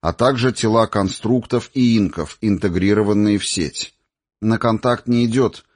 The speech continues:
Нужно принимать окончательное решение». Софи взглянула на голографические аватары людей, репликантов и искинов. Сейчас в информационном пространстве Тени Земли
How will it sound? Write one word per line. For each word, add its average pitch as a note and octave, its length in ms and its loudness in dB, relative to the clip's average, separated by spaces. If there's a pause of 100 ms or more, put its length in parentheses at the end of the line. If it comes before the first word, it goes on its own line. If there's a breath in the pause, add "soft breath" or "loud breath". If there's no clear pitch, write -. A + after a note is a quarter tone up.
(280)
Нужно D3 440 4
принимать C#3+ 500 2
окончательное B2 920 0
решение». F2+ 720 0 (480)
Софи B2 500 2
взглянула A2 680 2
на A#2 160 2
голографические G#2 1120 0
аватары G2 540 2
людей, G2 580 0 (200 soft breath)
репликантов G#2 960 0
и G2+ 200 0
искинов. E2 680 -6 (680)
Сейчас D#3 460 0
в C3 80 0
информационном B2 880 2
пространстве A2+ 800 -2
Тени G#2+ 440 0
Земли G2 600 0